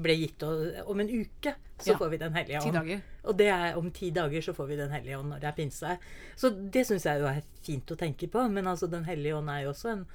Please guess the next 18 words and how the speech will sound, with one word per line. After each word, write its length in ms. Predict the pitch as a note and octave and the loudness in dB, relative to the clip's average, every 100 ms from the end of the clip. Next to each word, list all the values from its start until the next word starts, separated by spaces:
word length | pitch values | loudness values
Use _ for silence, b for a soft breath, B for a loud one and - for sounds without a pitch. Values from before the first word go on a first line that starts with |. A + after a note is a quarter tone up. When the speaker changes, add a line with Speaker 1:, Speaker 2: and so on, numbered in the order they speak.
| B B B F#3+ | B B B 2
Speaker 1:
relativt 640 | E3 E3 D#3+ - G3 - | 2 2 0 2 2 2
abstrakt 720 | E3 - - G3 F#3+ - - - | -6 -2 2 4 2 -2 -6 0
størrelse. 640 | - G3 F3+ - - C#4+ - A#3 B B B B B B | 4 4 4 -2 0 0 -2 -10 B B B B B B
Så 260 | - A#3+ G#3 G3+ G#3 | 8 10 10 6 2
nei, 320 | F#3+ F3+ G3+ | 2 6 6
the, 760 | G3+ A#3 G#3 G3+ G#3 G3+ G3+ G3+ | 6 4 4 4 6 6 8 8
the 140 | F#3+ G#3 | 8 8
lousy 300 | F#3 D3+ G#3 | 8 6 6
church, 320 | G#3 G#3+ - | 6 2 -2
og 440 | - G3 F3+ E3 E3 | 0 2 4 2 2
jeg 160 | D#3+ | 0
er 80 | D#3+ | 0
veldig, 280 | D#3+ C3+ C3+ | -2 -4 -4
veldig 200 | D#3+ - E3 | -4 -4 -2
glad 140 | D#3 | -2
i 60 | D#3 | 0
kirken, 400 | F3 - F#3+ G3+ | 0 2 0 0
men 300 | G#3+ G3+ F#3+ | 0 0 0